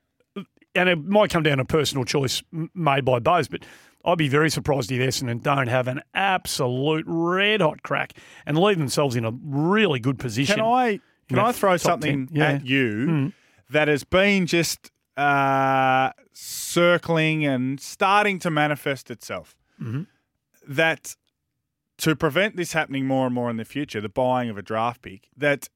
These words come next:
Speaker 2: the club who trades for Bowes should tr-, have to trade for his contract as it is. So you can add to it,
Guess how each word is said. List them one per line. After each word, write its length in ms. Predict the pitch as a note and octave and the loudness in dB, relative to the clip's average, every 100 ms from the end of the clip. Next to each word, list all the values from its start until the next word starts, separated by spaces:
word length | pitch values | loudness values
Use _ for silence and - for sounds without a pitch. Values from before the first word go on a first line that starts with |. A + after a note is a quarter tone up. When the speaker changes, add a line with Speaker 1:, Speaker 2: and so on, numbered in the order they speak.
| _ _ | _ _
Speaker 2:
the 200 | C3+ D3+ | -6 -4
club 500 | - - F3 G#3 F#3 | -4 0 2 2 -2
who 800 | D3 D#3+ D3+ D3 C#3+ C#3 C3+ C3 - _ _ | 0 2 2 2 2 0 0 -2 -6 _ _
trades 340 | - C#3+ C#3 C#3 | -4 0 0 -2
for 140 | C#3+ | -6
Bowes 560 | A2+ G2+ F#2 C#3+ - - _ _ _ _ _ _ _ _ _ | -4 -4 -4 -8 -12 -20 _ _ _ _ _ _ _ _ _
should 340 | - - D#3+ C3 | -10 -2 -2 -2
tr-, 200 | - - | -8 -4
have 280 | D#3+ D#3 - | -4 -4 -4
to 100 | D3+ | -4
trade 640 | - D3+ C#3 C3+ C3+ B2+ - _ _ _ _ _ | 0 0 2 0 -2 -6 -14 _ _ _ _ _
for 280 | - C#3 C3 | -2 2 2
his 200 | B2+ B2+ | 2 -4
contract 540 | - C#3+ C3+ C#3 B2+ - | -4 -4 -2 0 -2 -4
as 200 | B2+ B2 | -6 -6
it 120 | A#2 | -6
is. 480 | A#2 A2 F2+ - - _ | -6 -6 -8 -12 -18 _
So 140 | - F#3 | -4 0
you 160 | F3 | 0
can 240 | E3+ F3+ F3 | -2 -4 -4
add 340 | E3+ G#3+ A3+ G3 | -2 -2 -2 -4
to 220 | F3 D3 | -2 2
it, 160 | F3 | 2